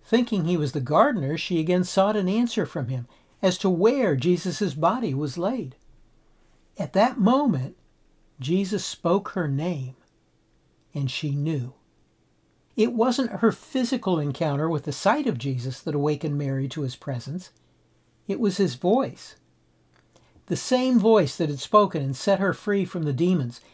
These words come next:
that held her captive now set her free from the doubt and grief that blinded her.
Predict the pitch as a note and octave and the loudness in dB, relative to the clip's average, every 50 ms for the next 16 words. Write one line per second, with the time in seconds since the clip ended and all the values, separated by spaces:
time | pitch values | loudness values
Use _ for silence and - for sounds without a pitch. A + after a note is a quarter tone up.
0 | _ _ _ _ - E3 D3 A#2+ D3+ F#3 F#3 F3+ F3 E3 C#3+ - - F3+ F3 F3 | _ _ _ _ -4 -4 -2 0 2 2 2 2 2 0 -2 -2 -2 0 0 0
1 | F3 - - C#3+ C3 A#2 C3+ C#3+ D3+ E3+ G#3+ A#3+ A#3+ A3 F#3+ - - G#3 G3 F3+ | -2 -4 -4 -6 -4 -2 -2 0 0 0 2 2 2 2 0 2 4 4 4 4
2 | D#3+ F3 F3+ D#3 C#3+ - - - - G#3+ A#3 B3 A3+ F3 C3+ B2+ C#3+ - - - | 6 4 4 4 2 -2 -8 -4 0 0 2 2 2 2 0 -2 -4 -6 -10 -16
3 | - _ _ _ _ - - F3+ E3+ D#3+ D#3 D#3 C#3 C3 F#3+ A3 A#3 A3 E3 C#3 | -20 _ _ _ _ 4 4 4 6 6 4 2 2 2 2 4 4 4 2 0
4 | - - - E3 D#3+ D3+ C3+ D#3+ G#3 B3+ C4+ F#3+ C#3+ B2+ - - - _ - _ | -2 -4 -6 -4 -4 -2 0 0 2 2 2 0 0 -4 -6 -14 -20 _ -20 _
5 | _ _ F#3+ F#3 F#3 _ F3 F3 G3+ B3+ C#4+ C#4+ B3+ E3+ A#2 B2+ A#2+ - - | _ _ -6 -6 -4 _ -4 -4 -4 -4 -4 -4 -6 -8 -8 -10 -14 -16 -18